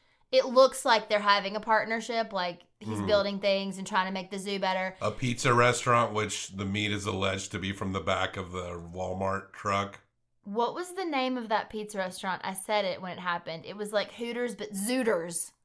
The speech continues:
Speaker 2: Zooters?
Speaker 1: It was called Zooters Pizzeria, I'm pretty sure. So bad. Walmart truck ex-,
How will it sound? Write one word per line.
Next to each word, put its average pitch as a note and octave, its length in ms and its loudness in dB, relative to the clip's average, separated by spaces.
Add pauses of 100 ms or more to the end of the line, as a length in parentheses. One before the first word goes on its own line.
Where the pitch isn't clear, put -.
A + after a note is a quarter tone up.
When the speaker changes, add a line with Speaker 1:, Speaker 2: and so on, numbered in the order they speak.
(100)
Speaker 2:
Zooters? B2 840 0
Speaker 1:
It A3+ 80 4
was A#3+ 140 0
called A3+ 240 2
Zooters G#3 600 2
Pizzeria, F#3+ 720 -4
I'm F#3 300 -2
pretty F3+ 540 -2
sure. - 520 -8 (1120)
So G#3 440 2
bad. F3+ 480 4 (400)
Walmart A3 640 4
truck A3+ 380 0 (180)
ex-, - 300 -10